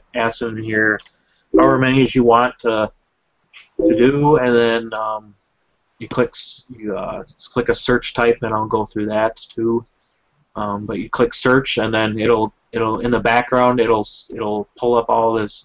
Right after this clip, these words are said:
all this data for you, all the keywords that it, this comes up under, um,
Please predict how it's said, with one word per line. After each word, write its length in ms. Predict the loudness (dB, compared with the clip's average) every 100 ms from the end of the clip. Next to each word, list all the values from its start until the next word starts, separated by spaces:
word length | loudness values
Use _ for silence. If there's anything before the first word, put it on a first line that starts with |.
| -8
all 140 | -6
this 160 | -6 -6
data 400 | -2 2 2 0
for 160 | 0 0
you, 140 | -2
all 140 | -6 -6
the 80 | -6
keywords 480 | -8 -2 0 0 -2
that 120 | -6
it, 120 | -6 -14
this 240 | -14 -12
comes 280 | -10 -8 -2
up 120 | 0
under, 380 | 0 0 -2 -2 _ _ _ _ _ _ _ _ _ -8
um, 520 | -2 -2 -2 -8 -14